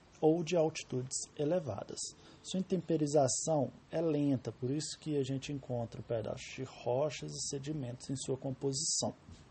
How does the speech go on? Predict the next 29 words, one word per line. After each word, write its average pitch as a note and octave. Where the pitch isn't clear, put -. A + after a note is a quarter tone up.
A -
camada E3
mais F3
próxima C#3
da A2+
superfície -
é A#2
chamada A#2+
de -
camada B2+
ativa, G2
que -
quando D#3
s-, -
descongela A#2
nos G#2+
períodos G#2
mais -
quentes A2
do F#2+
ano, G#2
ela C3
pode, C3
a A#2
gente B2
pode A#2+
encontrar B2+
vegetação B2
nela. G2+